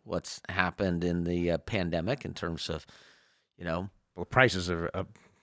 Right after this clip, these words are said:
Speaker 1: Prices have e-, even continued to go up. So where is it in real estate? You go mul-, multifamily, you go to, you go to
Speaker 2: Well, that's all.
Speaker 1: warehouse, you go to medical.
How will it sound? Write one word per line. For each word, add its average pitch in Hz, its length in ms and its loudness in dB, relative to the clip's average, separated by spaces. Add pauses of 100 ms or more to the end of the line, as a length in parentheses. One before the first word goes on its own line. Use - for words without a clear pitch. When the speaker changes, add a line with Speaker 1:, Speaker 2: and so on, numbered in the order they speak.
(140)
Speaker 1:
Prices 117 360 0
have 120 140 4
e-, 143 220 4
even 135 160 4
continued 135 400 6
to 110 80 2
go 110 200 8
up. 214 280 6 (480)
So 120 380 6 (260)
where 135 240 10
is 127 140 8
it - 80 4
in 123 40 4
real 120 200 8
estate? 139 240 2
You 107 80 2
go 101 100 4
mul-, 101 240 6 (100)
multifamily, 104 920 4 (120)
you - 140 -2
go 104 140 4
to, 90 120 4 (320)
you 101 120 -8
go 107 80 -2
to 95 60 2
Speaker 2:
Well, 104 100 6
that's 113 100 10
all. 113 80 12
Speaker 1:
warehouse, 170 460 8 (240)
you 117 120 0
go 135 120 8
to 139 60 10
medical. 117 440 8